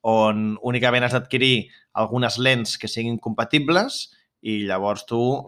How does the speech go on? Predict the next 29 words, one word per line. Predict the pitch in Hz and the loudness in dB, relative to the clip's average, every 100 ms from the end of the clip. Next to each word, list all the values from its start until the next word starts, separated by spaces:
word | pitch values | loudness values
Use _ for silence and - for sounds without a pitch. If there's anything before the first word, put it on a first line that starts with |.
| - | -12
retalles | 95 104 104 110 | -6 -4 -2 -4
el | 107 | -2
cartró, | 120 120 147 147 143 139 | -2 0 2 6 6 6
el | 123 | 6
doblegues, | 120 113 143 147 143 143 143 110 | 2 4 4 4 6 6 4 2
el, | 101 98 87 | -2 -4 -8
el | 98 | -8
que | |
vulguis. | 101 98 90 92 - - - | -6 -6 -8 -14 -16 -20 -4
Si | 123 | 0
voleu, | 123 127 135 | 4 4 4
teniu | 156 143 135 127 123 | 4 6 6 6 6
els | 123 120 120 120 - | 6 4 2 -6 -4
enllaços | 117 117 117 - 101 98 - - | -2 2 0 0 -6 -10 -14 -8
a | 110 | -2
les | 107 104 | 0 0
notes | 117 117 117 | 0 0 2
del | 117 | 0
programa | 110 110 131 170 254 - _ _ _ | 2 2 4 4 2 -6 _ _ _
d'aquestes | 113 107 113 113 110 | -4 -4 -4 -6 -4
ulleres | 110 110 104 101 | 0 2 2 2
de | 104 101 | -2 -2
Google | 110 104 95 | -2 -2 -4
que | 95 | -10
són | 107 | -6
més | 104 104 101 | -6 -4 -6
econòmiques | 101 117 147 175 208 - - - _ - | -2 -2 0 2 0 -2 -10 -18 _ -2
i | 113 123 131 123 110 | 2 4 6 6 4
de | 101 | 4